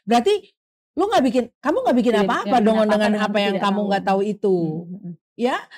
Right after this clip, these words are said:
Speaker 1: I mean, murid-murid Yesus mereka mengajukan pertanyaan.
Speaker 2: Begitu tidak tahu.
Speaker 1: Begitu tidak
Speaker 2: <laughs>
Speaker 1: tahu. Selesai
Speaker 2: Mm.
Speaker 1: ngajar langsung
Speaker 2: Mm-mm.
Speaker 1: didekati Yesus.
Speaker 2: Mm-mm.
Speaker 1: "Itu tadi kenapa ya?
Speaker 2: Mm-mm.
Speaker 1: Kok ngajarnya pakai perumpamaan?"
Speaker 2: Mm-mm. Mm-mm.
Speaker 1: Langsung tanya
Speaker 2: Mm-mm.
Speaker 1: gitu.
Speaker 2: Mm-mm.
Speaker 1: Ini kan sehat ya.
Speaker 2: Mm-mm.
Speaker 1: Artinya
Speaker 2: Tidak
Speaker 1: selama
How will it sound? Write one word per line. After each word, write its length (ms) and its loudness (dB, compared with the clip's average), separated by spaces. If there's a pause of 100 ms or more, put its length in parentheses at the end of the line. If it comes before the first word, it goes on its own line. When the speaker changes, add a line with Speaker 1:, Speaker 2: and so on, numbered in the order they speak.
(640)
Speaker 1:
I 120 -2
mean, 240 6 (180)
murid-murid 500 2
Yesus 440 0
mereka 320 0
mengajukan 480 -2
pertanyaan. 720 -8
Speaker 2:
Begitu 360 0
tidak 260 0
tahu. 300 -6
Speaker 1:
Begitu 400 4
tidak 320 2
Speaker 2:
<laughs> 0 -
Speaker 1:
tahu. 380 -4
Selesai 460 0
Speaker 2:
Mm. 100 0
Speaker 1:
ngajar 340 2
langsung 360 -2
Speaker 2:
Mm-mm. 100 0
Speaker 1:
didekati 460 -4
Yesus. 280 -2
Speaker 2:
Mm-mm. 240 -18
Speaker 1:
"Itu 180 -2
tadi 240 -4
kenapa 380 -4
ya? 200 0
Speaker 2:
Mm-mm. 220 -4
Speaker 1:
Kok 180 -10
ngajarnya 360 -4
pakai 280 -8
perumpamaan?" 500 -8
Speaker 2:
Mm-mm. 320 -6
Mm-mm. 100 -4
Speaker 1:
Langsung 320 -4
tanya 560 -4
Speaker 2:
Mm-mm. 120 -2
Speaker 1:
gitu. 180 0
Speaker 2:
Mm-mm. 380 -8
Speaker 1:
Ini 160 2
kan 160 -2
sehat 520 -4
ya. 280 0
Speaker 2:
Mm-mm. 160 -4
Speaker 1:
Artinya 340 -2 (420)
Speaker 2:
Tidak 160 -2
Speaker 1:
selama 160 2